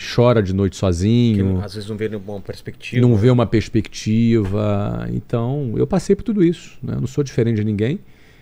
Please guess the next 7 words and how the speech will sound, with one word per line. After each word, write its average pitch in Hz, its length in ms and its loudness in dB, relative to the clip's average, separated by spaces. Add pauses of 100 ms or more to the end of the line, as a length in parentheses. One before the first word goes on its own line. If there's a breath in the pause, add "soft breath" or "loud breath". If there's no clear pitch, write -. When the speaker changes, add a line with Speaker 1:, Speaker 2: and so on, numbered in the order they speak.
(120)
Speaker 1:
Não 131 140 4
nasci 131 260 2
em 113 40 2
berço 107 280 2
de 104 100 -2
ouro. 143 400 0 (720 soft breath)
Ah, 95 560 0